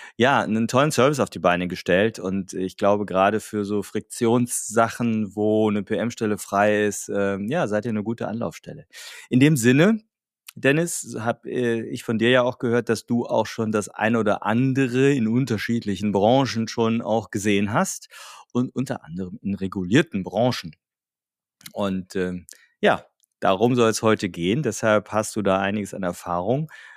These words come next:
Und, äh, ich hab ja auch in ein bisschen reguliertem Umfeld hier und da Erfahrung gesammelt. Deshalb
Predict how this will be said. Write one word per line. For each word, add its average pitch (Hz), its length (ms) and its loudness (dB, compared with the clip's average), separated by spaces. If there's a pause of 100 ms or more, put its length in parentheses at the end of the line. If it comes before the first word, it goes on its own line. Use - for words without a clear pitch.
(140)
Und, 101 480 -4
äh, 101 260 -2
ich 101 220 -8
hab 104 160 -8
ja 90 100 -2
auch 98 180 -2
in 110 400 -4
ein 107 140 -12
bisschen 123 320 -6
reguliertem 117 500 -2
Umfeld 117 360 -4
hier 127 160 -6
und 110 140 -6
da 113 200 0
Erfahrung 110 480 -2
gesammelt. 104 480 -2 (140)
Deshalb 95 320 -6